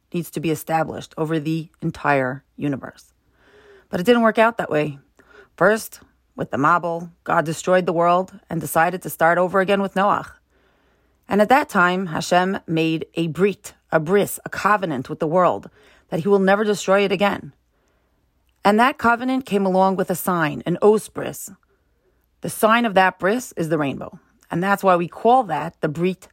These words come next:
HaKeshet. As the story progresses, the world has once again gone astray. With the story of Migdal Bavel, we begin to understand that humanity has once again failed to place knowledge of God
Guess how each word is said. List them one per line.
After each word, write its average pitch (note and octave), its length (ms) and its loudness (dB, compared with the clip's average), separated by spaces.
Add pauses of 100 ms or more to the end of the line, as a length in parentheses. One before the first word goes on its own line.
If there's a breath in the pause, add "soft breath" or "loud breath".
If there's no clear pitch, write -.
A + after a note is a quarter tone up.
HaKeshet. - 460 -6 (1300 soft breath)
As F#3+ 120 -2
the A3 100 6
story D#4 240 2
progresses, G3 760 -2 (140)
the D3+ 100 -6
world E3+ 280 2
has E3+ 100 -4
once F#3+ 220 0
again C4 240 2
gone D#3 200 0
astray. C#3+ 460 -8 (720 soft breath)
With D#3 120 -4
the F3+ 200 2
story G#3+ 340 4
of A3+ 100 0
Migdal F#3 440 2
Bavel, F#3 640 2
we - 120 -12
begin E3+ 280 -4
to F#3 160 -2
understand E3+ 720 0 (100)
that E3+ 160 -4
humanity F3+ 600 0
has D3 260 -8
once F3+ 300 0
again D3+ 480 -2
failed F3+ 480 2
to D3 100 -8
place D#3+ 560 -4 (160)
knowledge D3+ 440 0
of F3 140 -4
God C#3+ 300 -2